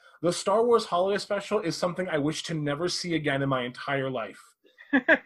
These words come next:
Speaker 3: wait, wait, wait. Okay, okay, Adam says this, but, so we, we watched the holiday special two Decembers ago.
Speaker 1: That's
Speaker 3: This
Speaker 1: true.
Speaker 3: past December, he watched <laughs> highlights from it
Speaker 1: <laughs>
Speaker 3: again.
Speaker 1: There's,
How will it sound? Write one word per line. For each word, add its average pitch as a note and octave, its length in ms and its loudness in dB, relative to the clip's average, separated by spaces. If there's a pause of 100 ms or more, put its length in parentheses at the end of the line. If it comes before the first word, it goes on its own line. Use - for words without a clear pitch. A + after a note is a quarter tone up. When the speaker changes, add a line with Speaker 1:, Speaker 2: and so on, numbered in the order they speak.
Speaker 3:
wait, D#4+ 300 6
wait, D#4+ 340 4
wait. D4+ 200 6 (160)
Okay, F3 400 4 (120)
okay, D#3+ 300 4
Adam F3 300 4
says E3 400 2
this, C#4+ 440 0 (600)
but, G#3+ 600 6 (560)
so G#3+ 140 2
we, G#3+ 340 4
we F#3+ 200 0
watched G3+ 260 6
the F#3+ 60 2
holiday E3 260 6
special C#3+ 460 0
two E3 180 -2
Decembers C3+ 540 -4
ago. G#2 320 -2 (340)
Speaker 1:
That's C#3 140 -2
Speaker 3:
This G3 160 4
Speaker 1:
true. A2 120 -4
Speaker 3:
past A3 360 4
December, D3+ 720 2 (280)
he C#4+ 200 4
watched B3 460 4
<laughs> - 40 -4
highlights - 960 2 (140)
from F#3 160 4
it F#3+ 80 4
Speaker 1:
<laughs> - 100 10
Speaker 3:
again. C4 500 4
Speaker 1:
There's, A#3 380 4